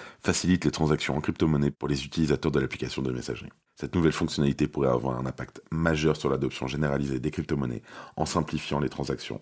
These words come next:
et en offrant une option stable aux utilisateurs souhaitant éviter la volatilité des prix. L'implication de Telegram dans le domaine des crypto-monnaies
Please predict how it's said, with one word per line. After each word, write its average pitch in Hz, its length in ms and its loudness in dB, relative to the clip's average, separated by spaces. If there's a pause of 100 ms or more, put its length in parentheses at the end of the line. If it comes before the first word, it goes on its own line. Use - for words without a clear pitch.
et 80 80 0
en 71 140 0
offrant 76 260 0
une 69 100 0
option 57 320 -4 (100)
stable - 460 -2 (360)
aux 76 80 2
utilisateurs 69 600 2
souhaitant - 280 0
éviter 69 260 2
la 67 80 8
volatilité 69 560 0
des 65 100 2
prix. - 180 -8 (320)
L'implication 82 500 2
de 73 100 2
Telegram 78 360 4
dans 65 120 2
le 69 100 2
domaine 71 300 2
des 65 80 0
crypto-monnaies 71 540 2